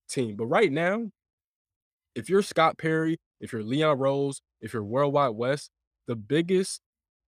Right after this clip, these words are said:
thing that they should be focused on is making the Knicks a watchable basketball product and making them a successful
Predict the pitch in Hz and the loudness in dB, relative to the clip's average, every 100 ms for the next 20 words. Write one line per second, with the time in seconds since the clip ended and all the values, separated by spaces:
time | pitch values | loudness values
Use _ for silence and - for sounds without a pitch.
0 | _ - 151 139 127 120 - 113 - 143 | _ -2 2 2 0 -4 -8 -8 -4 -4
1 | 165 135 120 135 135 156 156 156 156 156 | -4 -6 -2 -2 -2 -2 0 0 -2 -6
2 | _ _ _ - 127 113 123 156 - 160 | _ _ _ -6 -4 0 2 2 2 2
3 | 143 120 131 131 - - 120 107 90 113 | 2 0 0 -2 -8 -10 -8 -8 -4 0
4 | 143 - 135 135 135 123 117 - 117 127 | 0 0 -4 -2 -4 -4 -10 -6 -4 -2
5 | 131 110 113 110 107 _ _ _ - 135 | -4 -4 -2 -2 -4 _ _ _ -4 0
6 | 117 95 92 - 110 131 139 143 131 127 | 0 -2 -10 -6 -2 0 0 0 0 -2
7 | - 120 113 - - 139 135 - 147 143 | -4 -8 -8 -10 -4 -4 -4 -4 -2 -4